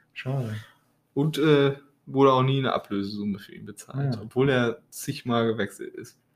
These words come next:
Speaker 1: Das ist
Speaker 2: So.
Speaker 1: meist ein Qualitätsmerkmal.
Speaker 2: Ja. Ähm, dann ist er nämlich auch noch bei Solingen nicht nur Spieler, sondern auch Co-Trainer, äh, von dem Trainer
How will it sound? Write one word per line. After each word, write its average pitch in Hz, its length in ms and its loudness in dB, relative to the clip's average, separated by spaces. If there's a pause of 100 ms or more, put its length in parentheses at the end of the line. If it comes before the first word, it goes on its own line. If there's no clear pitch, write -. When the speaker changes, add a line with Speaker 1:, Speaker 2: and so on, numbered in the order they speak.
(500)
Speaker 1:
Das 113 140 -8
ist 113 140 -12
Speaker 2:
So. 123 60 4
Speaker 1:
meist 123 200 0
ein 123 80 0
Qualitätsmerkmal. 117 800 0 (520)
Speaker 2:
Ja. - 260 -6 (420)
Ähm, 123 480 2 (1040)
dann 147 380 2
ist - 180 -8
er 143 120 2
nämlich 131 260 -2
auch 131 120 0
noch 123 260 -2 (480)
bei 120 220 0
Solingen 127 480 2
nicht 120 200 -2
nur 120 100 -2
Spieler, 139 720 0 (460)
sondern 117 340 2
auch 107 160 -2
Co-Trainer, 135 800 0 (640)
äh, 117 400 2 (960)
von 127 340 0
dem 131 160 0
Trainer 147 800 0